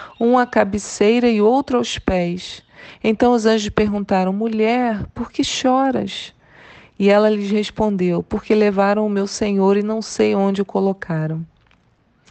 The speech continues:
Esse, quando fala, né, "mulher", eu sempre lembro de Celine, né? Celine fala, "Mulher." Então,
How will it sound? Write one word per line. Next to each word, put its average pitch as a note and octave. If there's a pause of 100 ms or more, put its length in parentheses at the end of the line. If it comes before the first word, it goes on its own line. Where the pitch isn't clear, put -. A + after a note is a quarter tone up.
(220)
Esse, F3
quando F3
fala, F3
né, E3+
"mulher", G#3
eu F#3+
sempre G3
lembro F#3+
de F3+
Celine, F3
né? F3
Celine F3+
fala, F3
"Mulher." F#3+ (800)
Então, G3